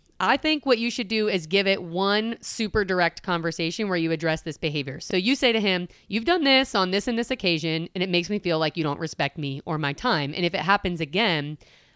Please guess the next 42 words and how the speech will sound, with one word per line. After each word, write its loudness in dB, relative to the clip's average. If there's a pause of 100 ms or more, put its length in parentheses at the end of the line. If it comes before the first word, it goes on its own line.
I 2
don't 0
think -4
this -4
is -6
gonna -2
be -4
a -2
match -2
for -6
me." -8
You -6
know, 0
nothing, -2 (320)
nothing -2 (200)
too -2
emotional 0
or 0
dramatic. 0 (480)
But 0
then, 2
of -10
course, -2
you 0
have 0
to -8
be -6
prepared -4
to -2
walk -4
away -4
if -8
he -14
cancels -10
on -8
you -8
again -10
after -14
you -10
have -10
the -10 (240)
talk. -8